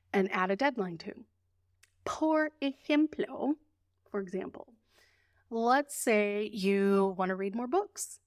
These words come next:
Here's your goal. "I want to read more books." Okay. <laughs> Like, where do you go from there? How do you start that? It's just,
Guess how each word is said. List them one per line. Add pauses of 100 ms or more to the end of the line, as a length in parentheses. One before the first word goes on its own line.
(140)
Here's
your
goal. (360)
"I
want
to
read
more
books." (360)
Okay. (280)
<laughs> (340)
Like,
where
do
you
go
from
there?
How
do
you
start
that?
It's
just,